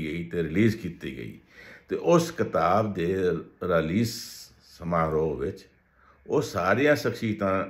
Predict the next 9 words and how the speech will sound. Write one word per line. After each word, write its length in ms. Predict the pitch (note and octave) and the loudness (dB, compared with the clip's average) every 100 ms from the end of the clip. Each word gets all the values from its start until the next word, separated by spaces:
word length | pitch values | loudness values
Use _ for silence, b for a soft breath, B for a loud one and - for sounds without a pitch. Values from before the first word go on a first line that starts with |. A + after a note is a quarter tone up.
| - - | -10 -18
ਸ਼ਾਮਲ 400 | - C2+ E2+ D#2 | -12 -8 -6 -6
ਹੋਈਆਂ, 420 | C#2 C2 C2+ C#2 - - _ _ b b b b b b F2+ | -8 -12 -12 -12 -16 -20 _ _ b b b b b b 2
ਜਿਹੜੀਆਂ 440 | G2+ A2 G#2+ F#2 | 4 6 6 4
ਕਿ 440 | E2 D#2 E2 - - | 2 0 0 -2 -8
ਪੰਜਾਬ 560 | F2+ E2 E2 D#2 D#2+ D#2+ | -8 -2 2 4 4 2
ਲਈ 340 | C#2+ E2 E2 - | -2 -4 -6 -6
ਚਿੰਤਿਤ 500 | A2+ G#2+ G2 G#2+ G2 | 2 2 2 0 0
ਰਹਿੰਦੀਆਂ 420 | D#2 D2+ D#2+ C#2+ | -2 -2 -4 -6
ਨੇ। 260 | C2 B1+ | -8 -14